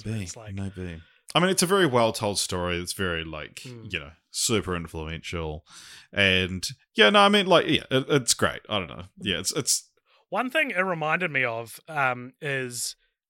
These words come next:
Speaker 2: Evil Dead. And for a very specific reason, and maybe not the reason
Speaker 1: Hmm.
Speaker 2: you might immediately think.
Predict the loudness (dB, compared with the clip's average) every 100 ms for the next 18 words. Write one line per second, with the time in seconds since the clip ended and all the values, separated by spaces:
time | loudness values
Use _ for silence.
0 | _ -6 -6 -8 -10 -8 -10 -10 -18 _
1 | _ _ _ _ _ -14 -10 -8 -4 -2
2 | -2 -4 -4 -4 -6 -10 -10 -8 -8 -12
3 | -14 -10 -8 -8 -12 -10 -10 -8 -8 -8
4 | -10 -10 -12 -12 -12 -14 -14 -18 -20 -10
5 | -10 -10